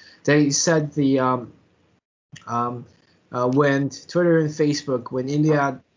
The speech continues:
India, in, India government tells you to delete posts and accounts, you say you're gonna defend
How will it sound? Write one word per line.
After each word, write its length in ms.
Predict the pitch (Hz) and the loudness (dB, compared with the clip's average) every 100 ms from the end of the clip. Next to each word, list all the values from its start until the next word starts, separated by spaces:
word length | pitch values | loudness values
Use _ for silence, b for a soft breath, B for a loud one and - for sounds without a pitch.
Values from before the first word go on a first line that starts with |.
| - | -8
India, 380 | 147 151 147 131 - | -2 0 0 -2 -8
in, 260 | 143 139 - | -4 -4 -4
India 280 | 147 139 131 | -4 -2 0
government 420 | 123 117 120 117 | -2 -4 -6 -8
tells 360 | - 127 123 113 | -4 -4 -2 -4
you 140 | 117 | -6
to 140 | 110 117 | -6 -6
delete 420 | 113 110 120 - | -6 -6 -8 -2
posts 300 | 135 131 135 | -2 0 -4
and 120 | 123 | -8
accounts, 440 | 113 147 123 113 | -6 -6 -6 -8
you 60 | 113 | -6
say 180 | - 117 | -4 -2
you're 160 | 117 | -4
gonna 260 | 127 123 120 | -4 -4 -4
defend 540 | 117 110 143 135 127 | -6 -4 -2 -2 -4